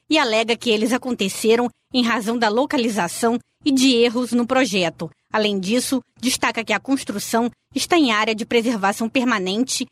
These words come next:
em que intervenções não são permitidas. A ciclovia foi construída sobre costões rochosos, ao lado da Avenida Niemeyer, que oferece uma vista privilegiada do Mar Carioca. O Ministério Público Federal alega também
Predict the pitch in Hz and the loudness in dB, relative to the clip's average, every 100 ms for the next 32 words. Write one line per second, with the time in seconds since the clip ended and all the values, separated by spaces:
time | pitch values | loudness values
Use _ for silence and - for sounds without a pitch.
0 | _ - 285 302 302 311 226 214 - 220 | _ -2 2 4 6 4 0 -2 -2 0
1 | 226 240 254 262 247 226 240 262 - 185 | 2 4 4 4 0 0 2 0 -2 -8
2 | 170 175 - - _ - 220 233 - 214 | -4 -4 -6 -12 _ -6 -4 -2 2 2
3 | 180 220 254 240 _ - 302 294 262 - | 0 2 2 0 _ -4 0 2 0 -2
4 | 208 220 226 233 240 202 220 214 - 269 | -2 0 2 2 2 0 0 -2 0 0
5 | 262 202 190 208 214 233 240 - - _ | 0 0 0 2 4 2 0 -6 -14 _
6 | - 285 226 226 226 233 220 226 233 240 | 0 2 2 2 0 0 0 0 2 2
7 | 254 220 196 196 185 180 _ _ - 214 | 2 2 0 0 -4 -10 _ _ -6 -4
8 | - 208 214 - 269 - _ - 262 214 | 0 2 2 0 -6 -10 _ 0 0 0
9 | 240 - 247 302 285 240 208 202 202 220 | -2 -2 0 2 2 2 2 0 0 0
10 | 214 220 208 - 262 226 160 160 - 170 | -2 0 -2 -2 -4 -2 -4 -6 -8 -8
11 | - _ 269 294 262 - 233 214 190 233 | -10 _ 4 6 4 2 0 0 -2 -4
12 | 202 214 220 240 214 196 202 226 208 202 | -2 -2 0 0 2 2 4 2 0 -2
13 | 208 208 190 202 233 | -2 -2 0 0 -2